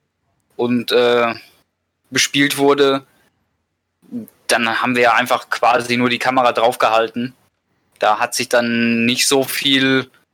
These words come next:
sag ich mal, geändert. Aber ansonsten hat's natürlich schon eine andere Dynamik, wenn, ähm, man dann auf die Leute reagiert und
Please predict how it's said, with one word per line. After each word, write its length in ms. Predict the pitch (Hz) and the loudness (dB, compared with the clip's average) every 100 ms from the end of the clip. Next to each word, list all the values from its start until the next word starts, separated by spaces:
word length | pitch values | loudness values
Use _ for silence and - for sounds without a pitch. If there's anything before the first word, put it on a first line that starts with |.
| _ _ | _ _
sag 200 | - 127 | -4 -2
ich 140 | 123 135 | -2 0
mal, 260 | 127 127 | 2 2
geändert. 680 | 127 123 131 135 127 - - _ _ _ _ _ _ _ _ _ _ - | 2 0 0 2 0 -2 -12 _ _ _ _ _ _ _ _ _ _ -2
Aber 240 | 120 123 | 0 2
ansonsten 400 | 120 127 143 135 | 2 2 2 0
hat's 140 | 131 | 0
natürlich 300 | 147 127 135 | 0 -2 -2
schon 300 | - 135 139 | 0 2 2
eine 40 | 139 | 2
andere 240 | 131 123 | 2 0
Dynamik, 520 | 120 123 120 123 117 | -2 0 0 0 -2
wenn, 500 | 117 113 113 113 110 - _ _ _ _ _ _ _ _ _ - | -2 -2 -2 -4 -6 -8 _ _ _ _ _ _ _ _ _ -8
ähm, 520 | 120 113 117 110 76 _ _ _ | -4 -2 -4 -6 -10 _ _ _
man 260 | 143 131 | -2 0
dann 120 | 127 123 | 0 0
auf 160 | 127 | 0
die 80 | 139 | 0
Leute 320 | 127 143 147 | 2 2 2
reagiert 680 | 131 127 127 139 147 147 143 | 2 2 2 2 2 2 0
und 640 | - 117 113 110 - - | -2 0 0 -2 -4 -6